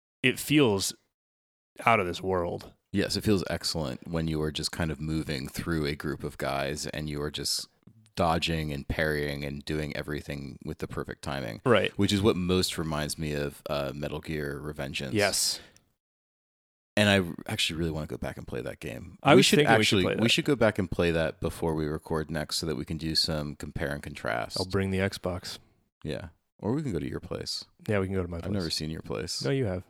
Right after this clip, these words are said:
Speaker 2: It's been years.
Speaker 1: Yeah, come over.
Speaker 2: Yeah, you've moved, like, four times.
Speaker 1: <laughs> No,
Speaker 2: I
Speaker 1: come
Speaker 2: don't
Speaker 1: over.
Speaker 2: even know your address.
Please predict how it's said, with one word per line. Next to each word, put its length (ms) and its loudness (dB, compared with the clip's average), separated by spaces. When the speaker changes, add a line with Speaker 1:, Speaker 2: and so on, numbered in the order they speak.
Speaker 2:
It's 80 -18
been 180 -4
years. 560 -4
Speaker 1:
Yeah, 100 0
come 160 -4
over. 220 -6
Speaker 2:
Yeah, 200 -4
you've 220 -4
moved, 320 2
like, 160 -2
four 200 -2
times. 600 -4
Speaker 1:
<laughs> 60 -2
No, 80 4
Speaker 2:
I 40 6
Speaker 1:
come 80 8
Speaker 2:
don't 80 10
Speaker 1:
over. 80 10
Speaker 2:
even 160 8
know 80 8
your 240 6
address. 640 0